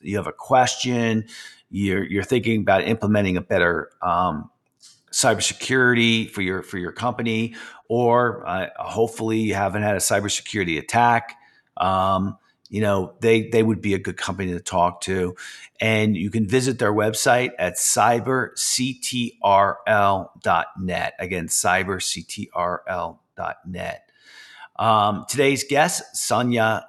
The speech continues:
uh, Shelton, has seen it all, from successful startups with brand new ideas to well-established Fortune five hundred companies. Sonia,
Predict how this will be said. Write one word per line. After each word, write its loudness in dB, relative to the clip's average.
uh, -2
Shelton, 2
has 0
seen -2
it 0
all, 4
from -2
successful -2
startups 0
with -14
brand 0
new 0
ideas -2
to -10
well-established 0
Fortune -6
five 2
hundred -4
companies. -4
Sonia, 2